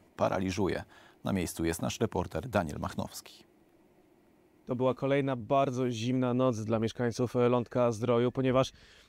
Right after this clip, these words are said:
Speaker 2: co prawda woda już, e, opadła. Tydzień temu, mniej więcej tydzień temu była ta fala kulminacyjna tutaj w Lądku Zdroju, ale to, co państwo widzą za moimi plecami, to są sterty,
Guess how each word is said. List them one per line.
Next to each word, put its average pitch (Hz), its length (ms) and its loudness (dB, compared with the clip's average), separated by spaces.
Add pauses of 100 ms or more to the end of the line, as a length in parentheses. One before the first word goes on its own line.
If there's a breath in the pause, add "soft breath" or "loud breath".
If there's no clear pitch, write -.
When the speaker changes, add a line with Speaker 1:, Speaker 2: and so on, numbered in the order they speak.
(100)
Speaker 2:
co - 140 -6
prawda 143 320 4
woda 135 300 4
już, 131 300 0
e, 135 40 2 (320)
opadła. 120 460 2
Tydzień 139 340 0
temu, 123 300 2
mniej 131 220 4
więcej 131 260 0
tydzień 123 260 0
temu 120 280 0
była 123 320 4 (340 soft breath)
ta 127 160 2
fala 123 480 2
kulminacyjna 135 640 0
tutaj 123 260 2
w 110 40 0
Lądku 123 240 0
Zdroju, 123 320 2
ale 120 200 4
to, 135 120 -2
co 131 160 2
państwo 127 320 -2
widzą 123 300 2
za 120 120 0
moimi 120 280 0
plecami, 120 380 0
to 127 100 -4
są 131 140 -2
sterty, 143 480 2